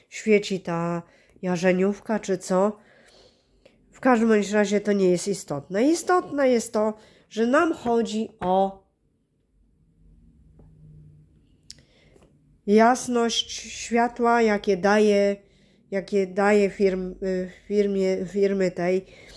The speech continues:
jarzeniówka do akwarii. Amazon to będzie prawdopodobnie jasność światła amazońskiego,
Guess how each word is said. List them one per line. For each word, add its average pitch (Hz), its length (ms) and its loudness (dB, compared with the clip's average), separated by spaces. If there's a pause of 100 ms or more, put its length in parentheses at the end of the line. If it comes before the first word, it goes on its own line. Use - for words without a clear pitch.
(760)
jarzeniówka 180 800 0
do 202 600 2
akwarii. 147 680 -6 (1400)
Amazon 226 840 2
to 220 120 -4
będzie 208 420 -2 (520)
prawdopodobnie 208 1160 2 (680)
jasność 214 580 0
światła 214 840 -2 (120)
amazońskiego, 180 1700 -2